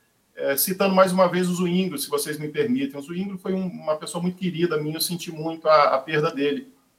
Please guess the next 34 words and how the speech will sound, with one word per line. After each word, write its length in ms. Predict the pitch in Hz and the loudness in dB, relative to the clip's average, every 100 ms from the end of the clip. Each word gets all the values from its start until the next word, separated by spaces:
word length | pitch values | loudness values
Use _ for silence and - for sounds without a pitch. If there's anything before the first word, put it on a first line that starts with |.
| _ _ 131 | _ _ -2
E 60 | |
eu 140 | 156 175 | 0 8
tava, 220 | 196 196 | 10 10
assim, 200 | 190 185 | 6 2
muito, 720 | 175 202 - 226 214 185 151 143 | 4 2 2 0 2 2 0 -4
muito 200 | 180 - | -4 0
cético 480 | - 190 214 - | 6 6 6 0
e, 320 | 220 202 180 175 | -4 -2 -2 0
e 40 | |
me 100 | 180 | 0
tornando 320 | 185 180 190 185 | 2 4 4 4
até 140 | 196 | 2
cínico, 520 | 180 202 202 160 123 | 0 0 0 0 -2
né, 120 | 131 139 | 0 0
com 140 | 139 | 0
essas 300 | 135 135 123 | 0 -2 -8
coisas. 320 | - 139 127 | -2 -2 -2
E 80 | 143 | -6
o 60 | 147 | -8
Zwinglio 420 | 151 156 160 160 | -8 -10 -10 -10
falou, 520 | - 143 147 147 135 | -2 2 2 2 0
eu, 380 | 139 - - - | -2 -6 -6 -8
é, 40 | - - - | -8 -14 6
que 80 | 208 | 8
eu 60 | |
falei, 360 | 208 185 180 151 | 8 6 4 2
"Zwinglio, 460 | 175 214 196 135 | 0 0 2 0
na 160 | 135 165 | 2 4
minha 160 | 202 - | 4 2
pesquisa, 640 | 151 - 190 220 127 120 - | 0 -4 -2 -2 -2 -6 -4
eu 120 | 175 | -4
descobri 380 | 202 - 180 196 | -4 -6 -8 -6
que 120 | 190 | 0
vocês, 920 | 202 - - 190 208 247 - - | 2 2 0 2 2 2 -4 -4